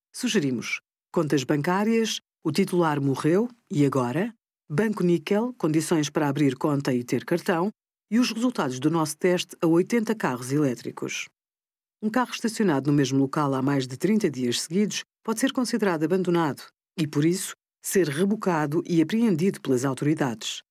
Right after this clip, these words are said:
O titular do veículo será responsável por todas as despesas referentes à remoção e ao depósito, assim como outras sanções que possam ser aplicadas. A despesa de depósito é de vinte e cinco euros por cada vinte e quatro horas ou fração,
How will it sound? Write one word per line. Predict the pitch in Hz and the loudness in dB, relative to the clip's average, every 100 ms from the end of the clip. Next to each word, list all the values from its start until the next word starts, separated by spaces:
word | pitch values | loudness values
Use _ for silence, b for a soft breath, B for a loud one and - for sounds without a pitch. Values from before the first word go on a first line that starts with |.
| _ - | _ -6
O | 180 | 0
titular | 165 165 151 131 | 0 2 0 0
do | 127 | -2
veículo | 156 196 220 - 151 | 0 2 0 -2 -4
será | 151 143 | -2 -4
responsável | 135 - 147 160 151 143 127 | -4 -4 -4 0 -2 0 -2
por | 135 | -4
todas | 190 208 160 | 0 0 2
as | 131 120 | 0 -4
despesas | - 170 185 202 247 - | -4 0 2 2 -4 -6
referentes | - - 147 135 131 | -10 -2 0 0 -4
à | 123 | -4
remoção | 160 208 151 - 147 175 214 | 0 0 0 -2 -2 -2 -4
e | 185 131 | -4 -6
ao | 123 | -6
depósito, | - 170 139 127 160 220 - _ _ _ _ | -4 -2 0 0 -2 -2 -6 _ _ _ _
assim | 208 208 262 | -4 0 0
como | 254 247 240 | 2 0 2
outras | 220 254 247 226 | 2 0 0 -2
sanções | - 262 214 196 160 139 | -2 -2 -2 0 0 0
que | - 135 | 0 -2
possam | - 160 143 143 | 0 -2 0 -2
ser | - 135 | 0 -2
aplicadas. | 135 156 151 131 117 - - - _ _ _ _ | 0 -2 -2 -6 -4 -8 -8 -10 _ _ _ _
A | 143 | -4
despesa | - 180 151 147 | 0 0 2 2
de | 135 | 0
depósito | 123 - 180 196 175 160 | -2 -2 0 2 0 2
é | 143 | 0
de | 131 | 0
vinte | 127 214 226 | -2 0 0
e | |
cinco | - 190 - | 0 -2 2
euros | 175 156 147 | 2 0 -4
por | - 147 | -10 -4
cada | 139 139 | -2 0
vinte | 123 208 247 240 | -2 0 0 0
e | |
quatro | 220 196 190 175 | -2 -2 0 0
horas | 156 143 165 226 220 - | 0 0 0 -2 -6 -4
ou | 139 | -4
fração, | 143 131 - 147 156 | -2 -4 -2 -2 -2